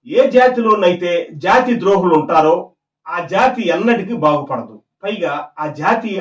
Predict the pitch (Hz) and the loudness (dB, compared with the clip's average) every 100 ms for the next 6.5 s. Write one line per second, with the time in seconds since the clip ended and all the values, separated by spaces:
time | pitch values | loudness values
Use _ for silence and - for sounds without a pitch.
0 | 160 160 175 147 135 127 127 117 104 _ | -6 -6 -6 -8 -12 -14 -12 -12 -14 _
1 | _ _ _ _ _ _ _ - 233 240 | _ _ _ _ _ _ _ -8 -8 -6
2 | 294 262 214 - 196 240 233 208 - 170 | 0 2 0 0 2 2 4 4 2 2
3 | 160 190 185 202 240 240 - 190 196 202 | 2 0 0 2 2 2 0 0 2 2
4 | 190 190 170 - 202 160 160 143 156 - | 2 2 2 0 -2 -2 -4 0 0 0
5 | 185 147 165 170 165 156 165 156 151 - | -4 -6 -2 0 0 2 0 2 0 -2
6 | 139 117 127 113 | -10 -12 -12 -12